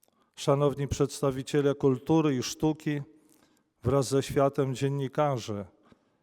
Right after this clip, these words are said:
których powołanie według słów listu świętego Jana Pawła drugiego do artystów określa pole służby prawdzie, a zarazem poczucie odpowiedzialności.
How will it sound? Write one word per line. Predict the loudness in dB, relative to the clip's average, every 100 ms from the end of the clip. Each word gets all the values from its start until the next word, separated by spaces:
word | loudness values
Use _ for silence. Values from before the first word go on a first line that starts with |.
| _ _ _ _
których | _ 0 2 2
powołanie | 0 0 2 2 2 2 0
według | 0 -2 -4 -4 -6
słów | -2 -2 -2
listu | -2 -4 -4 -4
świętego | -2 -4 -2 0 2
Jana | 2 0 0
Pawła | 0 0 2 0
drugiego | 0 -2 -2 -2 0 0
do | 2 0
artystów | 0 -2 -2 -2 -4 -6 -18 -20 -20 _ _ _ _ _ -4
określa | 0 4 4 6 2
pole | 4 2 4 2
służby | 0 0 0 0 -2 -2
prawdzie, | 0 2 2 -2 -6 -8 -8 -14 _ _ _ _ _ _ _ -2
a | 2
zarazem | 4 4 4 2 -2
poczucie | 0 0 0 0 2
odpowiedzialności. | 2 0 -6 -6 -2 -2 0 -4 -6 -8 -16 -20